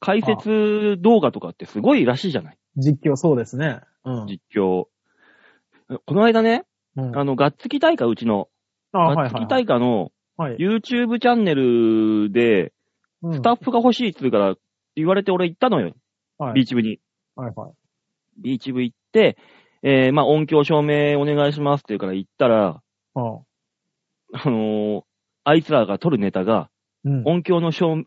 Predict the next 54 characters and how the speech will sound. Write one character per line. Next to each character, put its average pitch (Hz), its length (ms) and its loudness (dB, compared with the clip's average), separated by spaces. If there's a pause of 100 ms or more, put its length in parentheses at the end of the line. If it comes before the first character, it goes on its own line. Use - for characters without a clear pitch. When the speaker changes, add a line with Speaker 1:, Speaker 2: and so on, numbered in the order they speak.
Speaker 1:
音 196 180 0
響 202 160 2
も 190 140 2
照 190 180 2
明 180 180 2
も 165 120 -2
き - 80 -18
っ - 20 -20
か 196 160 -4
け 175 80 -8
が 185 80 4
な 202 160 6
い 165 60 6
ネ 185 100 2
タ 107 80 0 (220)
や 104 100 0
り 104 80 0
や 101 60 0
が 90 80 -6
っ - 20 -18
て。 - 240 -16 (1700)
Speaker 2:
え？ 165 180 -6 (360)
ケ 226 60 6
ッ - 120 -14
パ 113 80 -10
っ - 80 -20
て 101 80 -14
こ 92 100 -14
と？ - 160 -20 (280)
ケ 208 80 0
ッ - 100 0
パ 120 80 -6
流 110 60 -8
し 110 40 -8
っ - 40 -6
ぱ 127 60 -2
っ - 20 -4
て 233 380 4
こ - 100 -18
と？ 151 80 -20
Speaker 1:
俺、 160 60 -20 (500)
そ 127 240 2
う。 - 40 -20 (1400)
つ - 100 -20
け 294 100 -2
っ - 100 -4
ぱ 175 60 2
流 147 200 0
し 170 80 -8
っ - 40 -8
ぱ 110 140 -2
つ 107 100 -8
う 95 60 -4
か、 90 200 -6